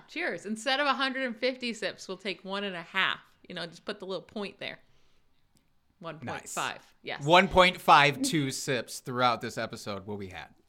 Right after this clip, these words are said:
Speaker 1: But we have so much N F L news to get to that, like, any of this jibber jabber in the beginning has to go. Because this has been the most wild offseason that I, I've honestly ever remembered.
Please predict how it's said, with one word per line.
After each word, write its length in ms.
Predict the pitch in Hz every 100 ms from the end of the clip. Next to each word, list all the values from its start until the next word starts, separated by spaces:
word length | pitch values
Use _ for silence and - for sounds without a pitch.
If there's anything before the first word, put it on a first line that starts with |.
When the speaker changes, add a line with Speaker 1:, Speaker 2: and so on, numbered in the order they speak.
| _
Speaker 1:
But 460 | 196 247 240 226 208
we 340 | 226 262 294
have 220 | 311 427
so 540 | - - - 240 226 220
much 300 | 233 226 226
N 180 | 196 202
F 140 | 202
L 140 | 208
news 500 | 196 175 180 226 233 - -
to 120 | 262
get 200 | 247 269
to 380 | - 269 277 302 - -
that, 260 | 220 208 170
like, 340 | 208 208 202 - _ -
any 260 | 220 247
of 80 | 254
this 140 | 226 180
jibber 380 | 160 208 226
jabber 420 | 220 220 220 220 226
in 60 |
the 80 | 196
beginning 380 | 202 196 208 202
has 240 | 180 156
to 100 | -
go. 380 | 151 160 151 - - - -
Because 280 | - 247 254
this 160 | 247 285
has 220 | 330 294
been 360 | 294 269 247 226
the 160 | 262
most 340 | 247 233 233 226
wild 920 | 190 190 208 220 233 214 180 160 147 _ _ _ _
offseason 680 | - 190 190 - 196 180 185
that 120 | 202
I, 240 | - 233 311 226
I've 120 | 226
honestly 400 | 220 226 220 214
ever 160 | 196 185
remembered. 460 | 175 165 156 156